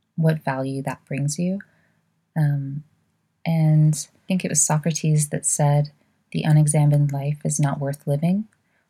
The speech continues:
I think Socrates is being a little bit dramatic, <laughs> but I do think that examining the why here and then,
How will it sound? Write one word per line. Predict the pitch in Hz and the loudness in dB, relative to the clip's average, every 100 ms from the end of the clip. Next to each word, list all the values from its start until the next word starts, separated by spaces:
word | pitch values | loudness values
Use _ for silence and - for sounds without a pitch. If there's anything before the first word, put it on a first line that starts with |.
| _ _ _ - - | _ _ _ -20 -6
I | 156 151 | 0 2
think | 151 143 143 | 2 2 0
Socrates | - 139 139 147 143 147 | -4 -4 -4 -4 -2 -2
is | 143 | -4
being | 139 139 | -4 -2
a | 147 | 0
little | 180 165 | 2 4
bit | 143 143 | 2 -2
dramatic, | 147 139 135 147 180 - - 170 - | -2 -2 -2 -2 -4 -6 -8 -8 -2
<laughs> | 226 - - | -2 -2 -4
but | 160 151 147 - - - - - | 0 2 0 -6 -16 -18 -20 -2
I | 165 160 160 160 151 | 2 4 4 2 0
do | 180 185 196 | 0 2 2
think | - 165 156 156 - | 0 2 2 0 -2
that | 156 151 151 _ _ _ _ _ | -2 -2 -4 _ _ _ _ _
examining | 175 160 165 165 170 165 156 151 151 | -2 4 4 6 6 6 4 4 2
the | 156 156 | -2 0
why | 143 143 143 143 156 | 0 0 0 0 -2
here | 151 165 147 | -2 -2 0
and | 143 143 | 2 0
then, | 143 143 160 190 | -2 0 0 0